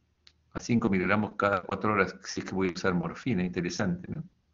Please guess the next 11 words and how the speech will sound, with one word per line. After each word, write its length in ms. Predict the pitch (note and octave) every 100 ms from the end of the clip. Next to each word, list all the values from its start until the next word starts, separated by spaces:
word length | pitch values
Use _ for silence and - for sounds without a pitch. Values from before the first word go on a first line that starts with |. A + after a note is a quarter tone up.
| _ _ _ _ _ _ _ _ _ _ _ _ _ _ _ _ _ _ _ _ _ - _ _ _ _ _ _ - _ _ _ _ _ - - _ -
Después, 300 | - E3+ D3
acerca 300 | C#3 D#3 D3
del 80 |
manejo 340 | G#2+ A2 C#3 C#3+
de 80 | G2
la 100 | -
fiebre, 440 | C3 D3 A#2+ A#2
esta 180 | A2+ A#2+
guía 280 | A#2 C3 B2
dice 200 | A#2 A2+
paracetamol 920 | - F2+ - - - F#2 A#2+ D#3+